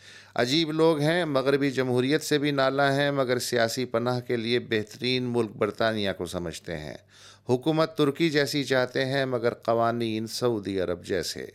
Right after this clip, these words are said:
जब एटमी हथियार नहीं थे, तब भी अदम तहफ़्फ़ुज़ का शिकार थे। अब एटमी हथियार हैं, तो इन हथियारों के तहफ़्फ़ुज़ के लिए परेशान हैं। अजीब लोग हैं, नौकरी सरकारी पसंद है, मगर ख्वाहिश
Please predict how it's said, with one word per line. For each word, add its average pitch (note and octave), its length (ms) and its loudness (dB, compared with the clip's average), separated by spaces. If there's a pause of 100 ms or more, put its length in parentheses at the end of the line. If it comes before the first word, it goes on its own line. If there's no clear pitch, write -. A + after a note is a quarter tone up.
(560)
जब C#3+ 220 2
एटमी D3 320 2
हथियार D3+ 420 4
नहीं C#3+ 280 0
थे, D3 220 0
तब C3 320 0
भी D3+ 160 2
अदम C3+ 300 0
तहफ़्फ़ुज़ C3 480 -2
का D3 100 2
शिकार C3+ 460 0
थे। C#3+ 200 0 (420)
अब A#2+ 180 2
एटमी B2+ 360 2
हथियार B2 520 2
हैं, C3+ 180 0
तो C3 140 -2
इन B2+ 160 0
हथियारों A#2+ 480 0
के A2 180 -2
तहफ़्फ़ुज़ G#2+ 560 -4
के G2+ 100 -2
लिए G2 240 -2
परेशान D#2 640 -4
हैं। D#2 220 -14 (640)
अजीब F3+ 380 2
लोग D3 300 4
हैं, D3+ 280 0
नौकरी C3+ 420 0
सरकारी B2 480 2
पसंद C3 400 -2
है, C3 220 4
मगर A2 340 0
ख्वाहिश A#2+ 540 0